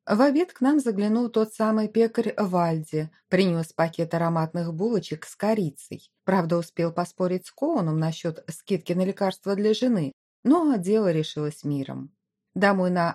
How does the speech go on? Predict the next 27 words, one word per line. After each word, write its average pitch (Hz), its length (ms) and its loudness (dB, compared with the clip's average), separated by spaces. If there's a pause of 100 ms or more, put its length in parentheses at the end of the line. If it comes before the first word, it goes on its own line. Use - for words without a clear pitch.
Архимагическую 175 1040 -4
улицу 208 400 0
возвращались 185 680 -2
тоже 214 260 0
пешком. 165 580 -4 (380)
Я 247 320 4
было 233 260 2
предложила 220 600 0
проехать 220 480 0
на 220 140 0
трамвае, 220 720 0
но 220 100 2
старик 170 460 2
сказал, 214 420 0
что - 360 -2
это 175 280 0
дорого. 139 600 -4 (560)
«Да, 190 300 -2 (180)
мастер, 196 560 -4 (100)
а 180 140 -2
сколько 294 540 0
в 208 60 -2
ваших 240 380 0
деньгах 190 460 -2
составляет 214 560 0
моё 254 240 2
жалование?» 139 760 -2